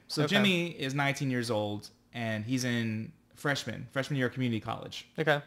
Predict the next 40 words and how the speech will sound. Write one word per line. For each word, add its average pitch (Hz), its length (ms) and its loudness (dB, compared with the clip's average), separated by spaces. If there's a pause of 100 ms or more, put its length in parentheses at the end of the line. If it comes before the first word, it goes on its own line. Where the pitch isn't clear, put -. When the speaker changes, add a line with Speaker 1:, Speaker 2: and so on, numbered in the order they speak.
(520)
Speaker 1:
There's 127 400 2
a 117 280 2
girl 147 320 4
in 123 60 -2
his 117 140 -4
class 101 560 -2 (120)
who, 107 460 -4 (840)
uh, 50 380 -10 (840)
looks 151 280 2
like 131 140 0
she's 123 200 -2
in, 123 100 -2
she's 143 160 -4
giving 156 280 4
the 131 100 -2
doomy 117 320 2
eyes, 98 160 -8
the 120 80 -2
green 117 180 4
light 92 240 -4
eyes. - 200 -14 (280)
Speaker 2:
Oh, 156 480 8
okay. 123 320 -6
Speaker 1:
Um, 107 520 -4 (240)
she's - 240 -4
super 135 300 0
hot, 147 360 -2 (920)
but 120 180 -2
he's 127 240 4
never 135 200 2
said 131 180 2
a 120 40 6
word 113 260 2
to 113 160 -2
her, 104 360 -2
and 110 140 -4
he 127 100 0
just 127 160 -2
wants 110 480 -4
to, 104 480 -2